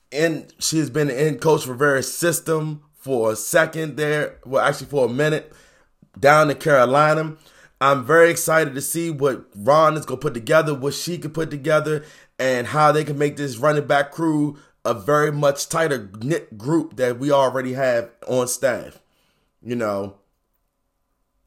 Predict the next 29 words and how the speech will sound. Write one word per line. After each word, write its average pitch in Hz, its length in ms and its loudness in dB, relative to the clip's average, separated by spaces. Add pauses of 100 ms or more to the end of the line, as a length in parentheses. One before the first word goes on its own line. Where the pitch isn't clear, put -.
(680)
this 156 200 -2
is 131 100 -10
gonna 151 180 0
be 147 60 0
something 147 340 0
phenomenal 131 520 0
this 110 200 -6
year. 110 280 -2 (260)
This 156 120 -2
is 147 80 -4
gonna 156 140 0
be 147 60 -2
something 147 380 0
great 135 360 -2
this 117 240 -6
year, 113 260 -6
and 117 180 -6
I'm 127 180 -4
looking 147 360 -4
forward 139 380 -2
to 123 80 -10
seeing 117 640 -6 (400)
how 143 480 2
they 135 180 -4
can 131 140 -8
put 143 220 -2
all 139 240 4
this 143 120 -6
together 113 720 -2